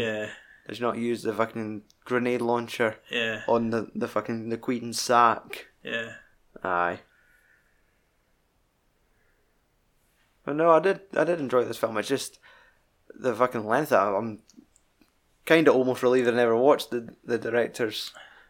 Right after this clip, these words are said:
Speaker 2: cut, 'cause I probably wouldn't have seen the end of it, but
Speaker 1: Yeah. I'm trying to, I'm trying to think, like, I,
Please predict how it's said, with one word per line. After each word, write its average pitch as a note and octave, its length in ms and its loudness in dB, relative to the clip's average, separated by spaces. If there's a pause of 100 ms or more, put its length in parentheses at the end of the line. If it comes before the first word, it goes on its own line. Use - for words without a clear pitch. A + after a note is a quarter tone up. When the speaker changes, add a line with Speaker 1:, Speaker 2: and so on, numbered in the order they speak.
(220)
Speaker 2:
cut, - 320 -2
'cause A2+ 180 -4
I - 20 -4
probably B2+ 300 0
wouldn't A#2+ 180 -4 (100)
have - 280 -20
seen A2+ 240 -8
the A2+ 100 -2
end C3+ 180 0
of A#2 120 -2
it, - 280 -6
but - 240 -8 (140)
Speaker 1:
Yeah. B2 360 -4 (580)
I'm C3+ 160 -14
trying F3 260 2
to, C#3+ 380 -8
I'm - 1800 -20
trying - 180 -4
to - 60 -14
think, F#2+ 260 -12
like, B2 220 -6
I, - 160 -12